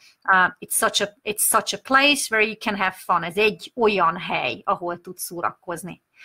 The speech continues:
Ő egy olyan lány. Um, oké. Oké, szuper, írjátok, hogy „I miss you so much”. Nagyon jó, Katalin, szuper példa. Tehát annyira, olyan nagyon hiányollak, ugye? Szó szerint annyira hiányzol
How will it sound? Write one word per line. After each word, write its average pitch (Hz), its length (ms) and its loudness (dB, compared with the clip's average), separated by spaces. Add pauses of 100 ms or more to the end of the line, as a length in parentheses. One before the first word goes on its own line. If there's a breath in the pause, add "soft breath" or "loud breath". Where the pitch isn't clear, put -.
(260 loud breath)
Ő 208 140 4
egy 190 180 6
olyan 185 360 2
lány. 156 420 2 (680 soft breath)
Um, 196 680 0 (720)
oké. 208 600 -6 (760)
Oké, 254 440 -2
szuper, 185 680 0
írjátok, 185 520 -2
hogy 175 140 -8
„I 175 120 0
miss 226 420 2
you 214 100 0
so 196 460 0
much”. 190 420 2
Nagyon 208 420 0
jó, 170 200 -4
Katalin, 170 500 -2
szuper 175 540 -4 (340 loud breath)
példa. 180 460 -2
Tehát - 180 -16
annyira, 214 600 4
olyan 220 420 6
nagyon 180 600 0
hiányollak, 170 800 -2
ugye? 185 300 -2
Szó - 160 -8
szerint 180 300 -6
annyira 220 300 4
hiányzol 175 760 -2